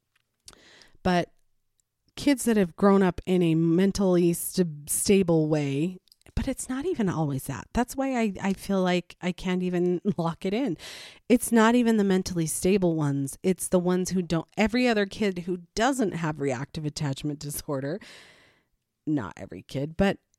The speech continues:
but there are a lot of children who, when they're in an unfamiliar setting, will, like, cluster towards their mom. They'll be a little bit uncomfortable,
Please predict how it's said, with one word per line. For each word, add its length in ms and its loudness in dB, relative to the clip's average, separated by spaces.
but 300 0
there 200 6
are 500 4
a 100 0
lot 480 2
of 160 -4
children 580 0
who, 240 0
when 180 0
they're 180 0
in 200 0
an 120 0
unfamiliar 640 -2
setting, 600 -6
will, 320 -4
like, 300 -4
cluster 640 -4
towards 460 -6
their 160 -2
mom. 480 -4
They'll 120 4
be 180 2
a 60 4
little 260 2
bit 160 2
uncomfortable, 760 0